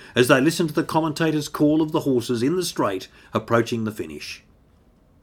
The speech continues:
Children were taught to imagine things on the radio from early years. In junior school, most schools tuned in to the A B C for the Kindergarten of the Air.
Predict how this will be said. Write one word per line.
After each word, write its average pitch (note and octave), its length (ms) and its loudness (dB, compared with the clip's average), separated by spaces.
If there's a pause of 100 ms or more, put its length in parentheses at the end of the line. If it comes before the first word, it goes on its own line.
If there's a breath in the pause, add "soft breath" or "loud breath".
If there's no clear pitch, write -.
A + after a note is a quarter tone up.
(960 loud breath)
Children G3 440 6
were B2 120 2
taught C3 360 -2
to C3 160 2
imagine A#2 560 0
things F2+ 340 -4
on G2 160 -2
the F#2 80 -4
radio G#2+ 480 2
from A2+ 200 0
early B2+ 260 4
years. A2 540 -2 (420 soft breath)
In G2 160 -6
junior C#3 360 6
school, G2+ 520 -4 (480 soft breath)
most G#3+ 380 4
schools C3+ 500 2
tuned D3 480 0
in C#3 220 2
to C3 80 -2
the G#2+ 160 0
A F#3+ 160 6
B D3+ 200 2
C A#2 380 0
for A#2+ 160 -2
the A#2+ 120 2
Kindergarten D#3 680 6
of C#3+ 120 0
the G#2+ 340 4
Air. D2 120 -12